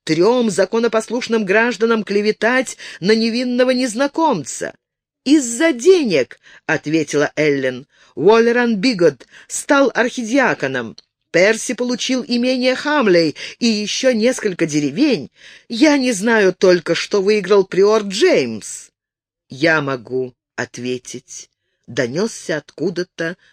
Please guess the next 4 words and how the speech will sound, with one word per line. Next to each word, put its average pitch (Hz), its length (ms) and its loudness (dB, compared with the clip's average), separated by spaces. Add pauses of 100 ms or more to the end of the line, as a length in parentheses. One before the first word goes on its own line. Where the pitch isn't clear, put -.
(140)
новый 160 500 -2
голос. 131 720 -4 (280)
Филипп, 220 720 -4
ошеломленный, 185 1300 0